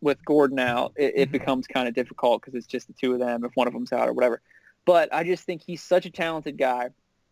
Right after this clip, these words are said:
Speaker 1: and he could do so much to help his team win. And I don't need him to be completely sacrificial, but,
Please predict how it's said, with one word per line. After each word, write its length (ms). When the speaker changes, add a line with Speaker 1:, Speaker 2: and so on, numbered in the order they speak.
Speaker 1:
and 80
he 160
could 180
do 220
so 280
much 340
to 60
help 240
his 160
team 260
win. 480
And 360
I 60
don't 160
need 160
him 100
to 60
be 100
completely 460
sacrificial, 840
but, 320